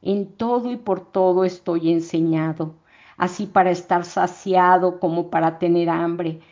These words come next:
así como para tener abundancia como para padecer necesidad. Todo lo puedo en Cristo que me fortalece.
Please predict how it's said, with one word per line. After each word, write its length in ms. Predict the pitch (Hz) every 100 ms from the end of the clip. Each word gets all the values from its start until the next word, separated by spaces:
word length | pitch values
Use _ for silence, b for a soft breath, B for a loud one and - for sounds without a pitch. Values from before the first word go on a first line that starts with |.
| B B
así 240 | 208 208
como 320 | 214 269 262 226
para 240 | 190 190
tener 320 | 202 196 196
abundancia 1000 | 202 190 185 175 180 202 214 214 202 180
como 280 | 180 170 165
para 300 | 170 165 160
padecer 640 | 165 160 165 165 175 165 160
necesidad. 840 | 170 165 160 - 160 165 160 160 _ b b b b b _
Todo 300 | 190 180 180
lo 240 | 175 180 180
puedo 260 | 175 170
en 160 | 170 165
Cristo 680 | 175 190 175 - 185 180 175
que 120 | 175
me 160 | 165 160
fortalece. 1000 | 160 156 - - 151 147 147 131 -